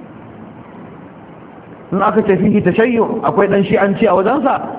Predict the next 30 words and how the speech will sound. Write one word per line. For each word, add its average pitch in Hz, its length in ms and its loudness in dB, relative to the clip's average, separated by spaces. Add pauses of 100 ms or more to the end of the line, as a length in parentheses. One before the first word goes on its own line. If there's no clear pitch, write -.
(160)
to 156 140 2
za 190 120 4
ka 180 120 0
san 185 100 2
ya 170 140 2
za 185 100 2
ka 185 120 0
mu'amalance 151 600 2
shi 170 140 -2
in 165 100 2
ya 175 80 4
zo 185 120 4
magana 165 340 2
akan 151 260 2 (240)
abin 160 260 2
da 160 80 4
ya 156 120 2
shafi 147 160 0
sahabban 147 360 0
Annabi 151 360 0 (360)
sallallahu 156 440 0
alaihi 143 240 2
wasallama, 127 540 0
ko - 100 4
wani 165 100 2
abu 147 140 0
makamancin 123 400 0
wannan. 95 240 -6 (1800)
To, - 80 0
al-Imam 185 320 2